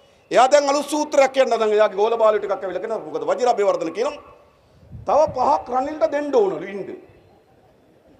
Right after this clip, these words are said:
ඒකනේ ඡන්ද කතාවක් නෑ ඔතන හොඳේ. අපි ඔක්කොම සානුකම්පිත ලෙස කල්පනා කරලා රනිල්ට තව පහක් දෙමුලු. කියවනේ. ඒක ඡන්ද කතා නේ හොඳේ. හරිද?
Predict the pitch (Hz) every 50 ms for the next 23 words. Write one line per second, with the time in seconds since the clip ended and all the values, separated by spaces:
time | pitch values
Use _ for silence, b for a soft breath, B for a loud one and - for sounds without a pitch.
0 | _ _ _ _ _ - - _ _ - - _ _ _ _ _ - 202 233 302
1 | - - - - 226 269 302 320 330 320 349 330 359 349 339 349 349 359 359 349
2 | 339 330 330 370 339 302 311 320 359 349 285 - - - - - - - _ _
3 | _ 202 233 - 311 302 294 285 294 - 302 294 285 - - 262 - - - -
4 | 277 277 277 269 - 277 277 254 247 233 233 330 339 339 - - - _ _ _
5 | _ - - 202 233 262 262 - 285 269 269 262 262 262 262 262 285 320 330 349
6 | - - - - - _ _ - - 262 294 320 320 311 330 294 - 311 320 302
7 | - 226 - - 349 - 208 247 240 233 208 - - - - - _ _ _ _
8 | _ _ - 359 - 415 403 - - - - _ _ - _ _ _ _ _ _
9 | _ _ _ _ _ _ _ _ _ - - - - 156 180 220 262 330 302 302
10 | - 254 269 285 302 311 330 320 359 339 339 349 349 339 339 339 330 - 349 370
11 | 359 339 277 - - - - - - - - - _ _ _ _ _ _ _ _
12 | _ _ _ _ _ _ _ _ _ _ _ - 147 208 277 277 269